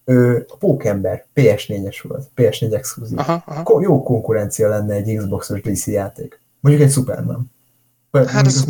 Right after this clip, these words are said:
Speaker 2: Supermanből
Speaker 1: megcáfolták, azt megcáfolták, de mondjuk egy Flash. Ez mennyire adná? Én adnám végül is, tehát, hogy
Speaker 2: Hát,
Speaker 1: az még el is
Speaker 2: Flash
Speaker 1: képzelem.
Speaker 2: játék,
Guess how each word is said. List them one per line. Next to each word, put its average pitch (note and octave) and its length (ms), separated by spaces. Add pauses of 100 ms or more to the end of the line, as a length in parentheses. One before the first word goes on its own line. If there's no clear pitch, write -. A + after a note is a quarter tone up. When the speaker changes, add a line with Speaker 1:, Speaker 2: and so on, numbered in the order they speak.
(180)
Speaker 2:
Supermanből F#3 340
Speaker 1:
megcáfolták, C3 520
azt - 100
megcáfolták, B2+ 600
de C#3 100
mondjuk D3 220
egy D3 120
Flash. - 400 (640)
Ez D3+ 100
mennyire G#3 300
adná? - 360 (420)
Én C#3+ 140
adnám F#2+ 400
végül C3+ 280
is, C3+ 180
tehát, - 240
hogy - 220 (360)
Speaker 2:
Hát, B3 1160
Speaker 1:
az B2+ 140
még C#3 160
el C3 60
is A#2+ 60
Speaker 2:
Flash A#2 380
Speaker 1:
képzelem. D#3+ 140
Speaker 2:
játék, F3+ 1040